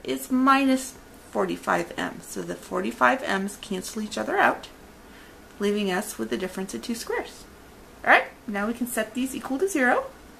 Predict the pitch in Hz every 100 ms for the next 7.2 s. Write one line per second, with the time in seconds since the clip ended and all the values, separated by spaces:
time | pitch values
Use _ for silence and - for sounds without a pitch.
0 | - - - - - - - - - -
1 | - - - - - - - - - -
2 | 202 202 208 - 196 202 - - 226 -
3 | - 247 254 247 - - 262 269 349 554
4 | 539 - - 233 220 220 370 466 226 214
5 | 196 226 240 208 214 226 233 220 190 196
6 | - - 190 185 - 180 - 180 - 170
7 | 180 -